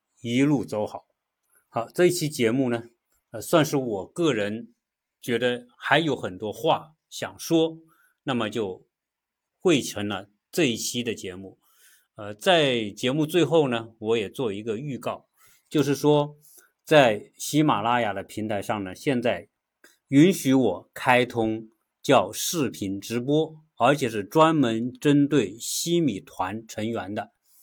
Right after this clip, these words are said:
只要加入鸟叔西米团的这些听友，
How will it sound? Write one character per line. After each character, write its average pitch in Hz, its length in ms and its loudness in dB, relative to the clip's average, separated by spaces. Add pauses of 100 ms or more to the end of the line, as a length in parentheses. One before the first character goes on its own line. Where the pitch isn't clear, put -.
(120)
只 139 140 0
要 156 140 6
加 156 240 6
入 156 240 2
鸟 107 360 -2
叔 127 280 -4
西 147 240 -4
米 113 200 0
团 92 420 -10
的 110 240 -6 (160)
这 123 100 -6
些 110 160 -4
听 160 320 0
友， - 240 0